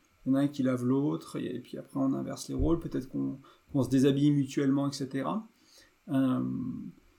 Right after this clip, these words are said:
ça c'est une étape optionnelle, peut-être que vous avez besoin de faire ça dans votre préparation individuelle, mais voilà, il y a peut-être un, un rituel de purification, de nettoyage au début. Certains veulent, vont vouloir peut-être se sauger, passer de la sauge pour ceux à qui ça parle, quelque chose comme ça, voilà, quelque chose de,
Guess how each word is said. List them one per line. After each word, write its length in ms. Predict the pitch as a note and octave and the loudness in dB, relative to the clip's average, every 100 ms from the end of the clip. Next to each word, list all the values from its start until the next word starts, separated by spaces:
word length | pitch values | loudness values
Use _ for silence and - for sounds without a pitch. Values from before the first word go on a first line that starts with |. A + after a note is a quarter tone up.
| _ _ _ - | _ _ _ -4
ça 180 | F3+ | 0
c'est 120 | E3+ F#3+ | 2 2
une 60 | |
étape 220 | F3 F3+ | 4 6
optionnelle, 400 | F#3 F3 F#3 D3+ | 6 4 2 2
peut-être 240 | - D3+ D3 | 0 -4 -2
que 80 | C#3 | -4
vous 160 | C3 | 0
avez 160 | C3+ C#3 | 2 4
besoin 240 | B2+ D3 | 6 6
de 60 | C#3+ | 6
faire 160 | D3+ | 2
ça 180 | - D3+ | 4 6
dans 140 | D3 C3 | 6 4
votre 160 | C3 | 2
préparation 580 | - D3 D3 D3 - D3 | -2 -2 0 0 0 2
individuelle, 680 | C#3+ B2 B2+ B2 A#2+ D#3+ G#3+ | 2 2 0 2 2 4 4
mais 220 | F3 - - - - - | 2 0 -4 -4 -8 -10
voilà, 200 | - - | -10 -4
il 80 | C#3 | -2
y 100 | C3+ | -2
a 100 | C3 - _ | -4 -12 _
peut-être 260 | D3+ F#3+ F#3 | 2 4 4
un, 120 | D#3 | 2
un 220 | - D#3 | 0 0
rituel 360 | C#3 D3 D#3+ C#3+ | 0 2 2 2
de 80 | |
purification, 720 | C3+ D3+ D3 - D3 C#3 D#3 F3 | 0 0 -2 -2 -4 -2 0 4
de 60 | |
nettoyage 500 | D3 C#3+ D3 D3+ C#3+ | 2 2 2 4 4
au 80 | D3 | 4
début. 480 | C#3 C3 D3 F#3 G#3 - - _ _ | 4 4 2 0 -2 -6 -20 _ _
Certains 360 | - A#2+ D3+ D3 | -8 -4 4 6
veulent, 160 | C3+ | 6
vont 100 | B2+ | 4
vouloir 240 | B2 B2+ B2+ | 4 2 0
peut-être 140 | B2 | -6
se 120 | - | -8
sauger, 600 | A#2+ - E3 C3 C3 C#3 D#3 | -10 4 4 8 6 6 2
passer 300 | C3+ - B2+ | -6 -6 -4
de 40 | |
la 80 | C3 | -4
sauge 300 | - C#3 - | -4 -6 -6
pour 140 | C#3 | -10
ceux 100 | B2+ | -8
à 60 | B2+ | -8
qui 120 | - | -8
ça 140 | C#3+ | -8
parle, 300 | C#3 D3 C#3 | -6 -2 -2
quelque 140 | - D3 | -4 -8
chose 180 | D3 - | -10 -6
comme 160 | D3 | -6
ça, 180 | - C#3 | -6 -10
voilà, 180 | - - | -10 -12
quelque 180 | - C#3 | -10 -4
chose 180 | F3 D3+ | -2 2
de, 200 | D3+ | 0